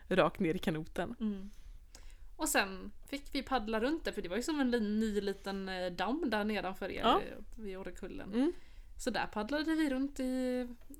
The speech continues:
Speaker 2: på vattnet och, eh, hade det väldigt trevligt.
Speaker 1: Ja, absolut.
Speaker 2: Åkte lite forsränning tillbaka när vi kommit fram till, eh, Höbroa.
Speaker 1: Ja.
Speaker 2: Och, eh, efter en fika i, ute på vattnet där i kanoten så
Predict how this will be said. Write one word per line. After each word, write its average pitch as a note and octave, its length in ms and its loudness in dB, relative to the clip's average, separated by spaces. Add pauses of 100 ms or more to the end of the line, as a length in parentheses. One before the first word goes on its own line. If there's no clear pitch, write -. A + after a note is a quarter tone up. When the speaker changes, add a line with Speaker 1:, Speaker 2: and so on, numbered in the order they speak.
(140)
Speaker 2:
på B3 120 -4
vattnet B3 440 -4
och, - 320 -8
eh, A3+ 360 -2
hade A#3 240 -2
det C4 60 0
väldigt A#3+ 300 0
trevligt. A3+ 520 -2
Speaker 1:
Ja, A3 200 6 (640)
absolut. - 680 -2 (180)
Speaker 2:
Åkte B3 280 2
lite A3+ 220 2
forsränning G#3 640 2
tillbaka A3 640 2
när A#3+ 120 4
vi A3 80 0
kommit G#3+ 300 -2
fram G3+ 240 -2
till, G3 420 -2
eh, F#3+ 360 0 (180)
Höbroa. G3 560 0 (200)
Speaker 1:
Ja. A3+ 260 6 (880)
Speaker 2:
Och, - 520 -2
eh, G3 520 4 (400)
efter A3 340 0
en G#3+ 200 4
fika F#3 720 0
i, F#3+ 540 -4
ute G3+ 220 -4
på - 80 -8
vattnet - 440 -8
där - 240 -4
i G3+ 60 -8
kanoten F3 600 -6
så F3+ 460 -2